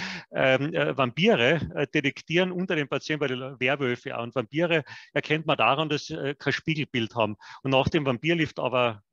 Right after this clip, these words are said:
äh, sieht er sich erstmals im Spiegel. Äh, das ist jetzt das, was man damit erreicht. Also die Patientin, da habe ich jetzt einerseits die Haut ein bisschen aufgetunt mit diesem, äh, Eigenblutplasma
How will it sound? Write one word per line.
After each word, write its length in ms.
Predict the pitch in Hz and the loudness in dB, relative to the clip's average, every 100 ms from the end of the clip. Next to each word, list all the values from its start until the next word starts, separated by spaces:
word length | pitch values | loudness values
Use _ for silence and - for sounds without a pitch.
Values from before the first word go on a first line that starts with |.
| _ | _
äh, 340 | _ 185 - - | _ -20 -12 -6
sieht 220 | - 165 | -4 -2
er 80 | 151 | -2
sich 160 | 151 | 0
erstmals 440 | 135 120 - 143 - | 2 0 2 0 2
im 100 | 131 | -2
Spiegel. 380 | - 120 120 107 _ - - - - _ _ _ _ _ - _ _ _ | -2 -2 -2 -4 _ -20 -20 -20 -20 _ _ _ _ _ -20 _ _ _
Äh, 340 | 175 160 175 208 | 4 6 6 4
das 220 | - 208 | 4 6
ist 160 | 254 208 | 6 4
jetzt 280 | 214 208 - | 4 4 4
das, 180 | 175 190 | 4 4
was 100 | 170 | 2
man 120 | 196 | 4
damit 240 | 170 190 | 4 2
erreicht. 580 | 170 123 113 147 214 - | 2 4 4 2 0 -4
Also 180 | 175 180 | -4 -4
die 80 | 156 | -2
Patientin, 680 | 160 - 135 156 202 190 | -2 -2 -4 -4 -4 -4
da 100 | 170 | 0
habe 160 | 170 175 | 0 2
ich 40 | |
jetzt 240 | 170 - - - - - | 0 -2 -12 -20 -20 -4
einerseits 500 | 151 180 170 175 - | 2 2 2 -2 0
die 120 | 139 | 4
Haut 220 | 117 160 | 6 6
ein 80 | 185 | 2
bisschen 220 | 185 185 | 0 -4
aufgetunt 1080 | 151 147 - - 180 160 165 151 170 190 - | 0 0 -2 -10 -4 -2 -2 -2 0 0 0
mit 180 | 165 - | -2 -2
diesem, 280 | 147 156 | -4 -4
äh, 40 | 156 | -2
Eigenblutplasma 1500 | 151 139 139 135 202 175 135 131 - _ 123 110 - 156 208 | 0 2 2 0 0 -2 0 -2 -4 _ 0 0 0 0 0